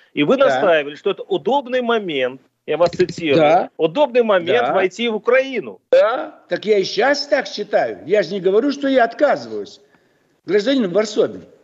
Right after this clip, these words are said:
Speaker 1: Нет,
Speaker 2: вы
Speaker 1: просто
Speaker 2: чё
Speaker 1: вы
Speaker 2: меня
Speaker 1: говорите, что
Speaker 2: злите?
Speaker 1: никто не хотел. Подождите, вы сказали, что сейчас никто
Speaker 2: Нет.
Speaker 1: не хотел за
Speaker 2: Я.
Speaker 1: войну. Пожалуйста, вы хотели,
Speaker 2: Я.
Speaker 1: вот лично вы.
Speaker 2: Да, я хотел, но Байден не планировал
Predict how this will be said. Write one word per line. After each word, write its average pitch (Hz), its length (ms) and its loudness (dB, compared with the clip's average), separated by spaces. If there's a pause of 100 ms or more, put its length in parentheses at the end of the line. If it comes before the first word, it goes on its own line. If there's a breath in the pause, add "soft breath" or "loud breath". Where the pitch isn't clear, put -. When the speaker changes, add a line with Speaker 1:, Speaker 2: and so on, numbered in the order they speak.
(240)
Speaker 1:
Нет, 190 140 2
Speaker 2:
вы 214 80 0
Speaker 1:
просто 277 140 2
Speaker 2:
чё 285 60 4
Speaker 1:
вы 269 40 4
Speaker 2:
меня 254 60 2
Speaker 1:
говорите, 233 220 4
что 220 100 -4
Speaker 2:
злите? 240 100 0
Speaker 1:
никто 262 160 2
не 262 80 -4
хотел. 254 500 -2
Подождите, 160 360 -12
вы 151 100 -8
сказали, 180 300 -4
что 143 160 -14
сейчас - 240 -2
никто 175 160 0
Speaker 2:
Нет. 196 320 4
Speaker 1:
не 220 100 -4
хотел 190 460 0
за 220 80 0
Speaker 2:
Я. 233 40 2
Speaker 1:
войну. 147 280 0 (200)
Пожалуйста, 185 440 0
вы 226 180 -4
хотели, 190 320 -2
Speaker 2:
Я. 175 200 0
Speaker 1:
вот 131 120 -14
лично 220 320 -2
вы. 135 260 -4 (420 soft breath)
Speaker 2:
Да, 160 420 2 (140)
я 160 280 0
хотел, 139 580 -2 (380 soft breath)
но 165 220 0
Байден 190 560 0
не 208 140 -2
планировал 202 880 0